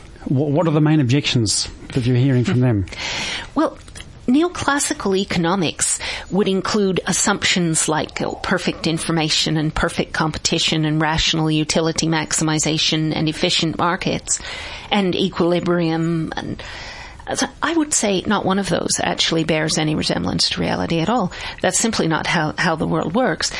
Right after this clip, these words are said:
Speaker 2: They would also try and describe an economy without including, um, credit, debt, money, banking. And I would say, how can you possibly describe an economy without, without looking at those factors? They would also try and assume away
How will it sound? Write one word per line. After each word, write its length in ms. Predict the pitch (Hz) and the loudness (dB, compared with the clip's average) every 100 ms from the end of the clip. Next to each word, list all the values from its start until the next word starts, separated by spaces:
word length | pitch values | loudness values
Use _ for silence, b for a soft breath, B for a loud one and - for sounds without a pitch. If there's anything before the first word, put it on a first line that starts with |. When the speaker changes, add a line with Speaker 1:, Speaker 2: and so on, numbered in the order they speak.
| B B | B B
Speaker 2:
They 140 | 233 | 2
would 120 | 233 214 | 4 2
also 260 | 202 - | 2 2
try 280 | 214 - 175 | 0 0 0
and 100 | 170 | 2
describe 380 | 165 - 165 156 | 2 2 2 2
an 80 | 151 | 0
economy 500 | - 233 247 170 156 | 0 0 2 2 2
without 300 | 160 165 165 | 2 0 0
including, 760 | 165 - - 170 160 156 156 B B B - | -2 -2 0 0 2 0 -2 B B B -2
um, 300 | 139 156 160 B B - - | 0 0 -2 B B -12 -4
credit, 540 | - 180 165 190 - - - - | 0 2 2 0 -2 -8 -18 -4
debt, 400 | 165 143 - - - - | 0 0 -2 -6 -6 0
money, 500 | 175 165 139 151 180 - - - | 2 2 2 0 -2 -10 -12 -2
banking. 640 | 165 147 - 160 156 220 B B B B B - | 0 0 0 0 0 -2 B B B B B 0
And 80 | |
I 60 | 208 | 0
would 120 | 196 | 0
say, 80 | - | -2
how 220 | - 208 | 0 0
can 200 | 247 277 | 0 2
you 100 | 294 | 2
possibly 920 | 254 - - 269 - - - - - 214 B B - | 2 -2 0 0 0 -2 -4 -4 -2 -4 B B 0
describe 480 | - - 190 185 | 2 2 2 2
an 60 | 180 | 2
economy 500 | 175 - 277 208 165 | 0 2 2 2 2
without, 500 | 175 175 175 165 - | 0 2 0 0 -2
without 380 | 190 180 185 - | -2 0 0 0
looking 300 | 175 - 165 | 0 0 0
at 60 | |
those 200 | - 156 | 2 0
factors? 400 | - 269 302 151 | 0 -2 0 -2
They 160 | - 208 | 2 2
would 160 | 214 220 | 2 2
also 300 | 262 - 208 | 2 0 0
try 320 | - 202 185 | 0 2 2
and 120 | 160 | 2
assume 420 | 160 - 247 254 | 0 0 2 2
away 420 | 190 196 143 165 | 4 2 2 0